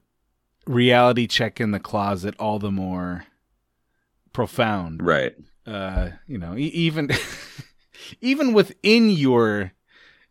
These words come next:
Speaker 1: you know, any personality, you cannot accept reality.
Speaker 2: <laughs>
Speaker 1: Um, and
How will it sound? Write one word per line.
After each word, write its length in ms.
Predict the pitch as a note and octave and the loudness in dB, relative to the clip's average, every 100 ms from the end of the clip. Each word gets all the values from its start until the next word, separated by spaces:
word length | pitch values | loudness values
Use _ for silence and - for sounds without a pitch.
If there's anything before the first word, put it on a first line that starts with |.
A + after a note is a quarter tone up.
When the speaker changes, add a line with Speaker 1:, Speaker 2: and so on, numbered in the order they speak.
| _ | _
Speaker 1:
you 100 | - | -8
know, 220 | G2+ F#2 G2 - | -6 -6 -4 2
any 480 | C3+ B2 A2+ G#2+ F#2+ _ | 4 4 2 0 -4 _
personality, 800 | - A#2+ - G#2+ G#2+ G#2+ G#2+ F#2+ | -4 -2 -2 -2 0 -2 -2 -4
you 180 | F#2+ G2 | -4 -6
cannot 340 | - G2+ F#2 | -6 -6 -6
accept 340 | F2+ - F#2 - | -8 -10 -14 -12
reality. 440 | F2+ E2+ E2 E2 - _ - - _ _ _ _ _ _ - | -12 -10 -12 -14 -20 _ -20 -20 _ _ _ _ _ _ -12
Speaker 2:
<laughs> 140 | F#2+ - G2+ - A#2 | -10 -10 -10 -6 -2
Speaker 1:
Um, 520 | B2 A#2+ A2+ A2+ G#2 _ _ _ _ _ _ | 0 0 0 -4 -8 _ _ _ _ _ _
and 400 | C#3+ D3 D3 C3+ | 4 6 6 2